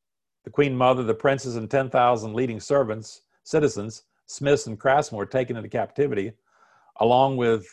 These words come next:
servants and plunder, uh, a devastating blow for Judah as a nation. The prophet Ezekiel was taken off to Babylon as well. Nebuchadnezzar stripped the temple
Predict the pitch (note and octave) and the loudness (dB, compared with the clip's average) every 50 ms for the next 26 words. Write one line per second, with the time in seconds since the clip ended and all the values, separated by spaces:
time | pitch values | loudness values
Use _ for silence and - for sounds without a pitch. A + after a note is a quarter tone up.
0 | _ _ _ - - - - D3 C#3 C3 C3+ C3 B2+ - - - A#2 G#2+ G2+ - | _ _ _ -18 -6 0 4 4 4 4 2 0 -4 -6 -10 -8 -8 -8 -6 -2
1 | - C3+ C3 B2+ B2 A#2+ A#2 A2+ G2+ _ _ _ _ _ _ _ _ _ _ _ | -2 -2 -2 0 -2 -4 -4 -4 -8 _ _ _ _ _ _ _ _ _ _ _
2 | _ _ - G2 F#2+ F#2+ F#2+ G2 - - _ _ _ _ - - G#2+ - - A#2+ | _ _ -12 -10 -8 -8 -8 -10 -12 -14 _ _ _ _ -12 -12 -10 -6 -2 0
3 | C3 A#2+ A#2 A2+ - - A#2+ G#2+ G#2+ G#2 G2+ G#2+ G#2 G2+ G#2 G#2 - G#2+ G2 F#2+ | 0 0 0 -2 0 0 0 0 0 0 0 2 2 2 2 0 -2 -6 -8 -6
4 | G2 A2 G#2+ G#2 G#2 G2 F2+ F2 _ _ _ _ _ _ _ _ _ _ _ _ | -6 -4 -2 -2 -2 -2 -4 -8 _ _ _ _ _ _ _ _ _ _ _ _
5 | - - G2+ G2+ G2+ A2 G#2+ A2+ B2+ C#3+ C3 - - G2 D#2 - - _ _ _ | -6 -4 -2 -2 -2 -4 -4 -2 0 -2 -2 -2 -4 -8 -8 -10 -18 _ _ _
6 | _ _ _ _ _ _ _ _ _ _ _ _ _ _ _ _ _ _ _ _ | _ _ _ _ _ _ _ _ _ _ _ _ _ _ _ _ _ _ _ _
7 | _ _ _ _ _ _ _ - A2+ - C3+ B2+ A2+ A#2+ A#2 G2 A2+ C#3 C#3 - | _ _ _ _ _ _ _ -4 2 4 4 6 4 2 0 0 0 0 0 2
8 | C#3 C3 A#2 A2+ - - C3 A#2 - A#2 A#2+ A2+ A2 G#2 - G#2+ G2+ G#2+ G#2+ G#2+ | 0 0 0 0 0 2 0 2 2 0 0 0 0 0 -2 0 0 2 2 2
9 | G#2 G#2 G2+ G2 F#2+ - - A2+ B2 A#2+ F#2+ F2+ G2 G#2+ A2 A2 G2+ G#2+ A2+ A#2 | 2 0 -2 -4 -6 -4 -2 2 2 4 2 2 0 -2 -2 -2 -2 -2 -2 -2
10 | A#2 A2 G#2 F#2+ - C#3+ C3 - A2+ G#2 - D3+ C#3+ C#3 D3 C#3 C#3 C3+ | -2 -2 -4 -4 -2 -2 -4 -4 -4 -6 -4 -2 -2 0 0 -2 -2 -4